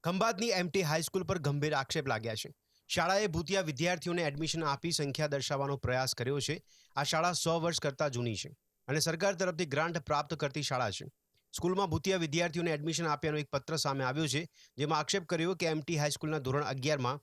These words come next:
કેટલાક બનાવટી એડમિશન આપી દેવાયા છે. શાળામાં વિદ્યાર્થીઓ સાથે રોજ ક્લાસ લેતા શિક્ષક અને શાળાના ઇન્ચાર્જ પ્રિન્સિપાલ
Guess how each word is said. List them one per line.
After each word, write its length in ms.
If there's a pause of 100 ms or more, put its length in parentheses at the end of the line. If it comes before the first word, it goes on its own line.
(300)
કેટલાક 280
બનાવટી 420
એડમિશન 420
આપી 220
દેવાયા 320
છે. 180 (320)
શાળામાં 360
વિદ્યાર્થીઓ 480
સાથે 360
રોજ 260
ક્લાસ 320
લેતા 200
શિક્ષક 400
અને 100
શાળાના 360
ઇન્ચાર્જ 400
પ્રિન્સિપાલ 540